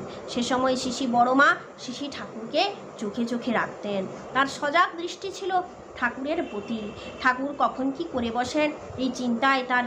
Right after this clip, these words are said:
চোখ, কান, সর্ব ইন্দ্রিয় উৎকর্ণ থাকত। এরূপই স্বামী ভক্তি প্রত্যেক মায়েদের শিক্ষার মতো।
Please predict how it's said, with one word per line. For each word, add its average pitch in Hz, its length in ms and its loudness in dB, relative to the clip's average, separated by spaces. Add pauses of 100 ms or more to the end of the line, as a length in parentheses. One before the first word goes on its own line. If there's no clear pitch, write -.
চোখ, 262 340 0
কান, 240 300 6 (240)
সর্ব 269 420 2
ইন্দ্রিয় 269 400 2 (1200)
উৎকর্ণ 320 560 4
থাকত। 208 460 -4 (400)
এরূপই 381 420 2
স্বামী 320 360 2
ভক্তি 302 400 0
প্রত্যেক 294 460 -4
মায়েদের 254 400 4
শিক্ষার 330 600 2
মতো। - 280 -4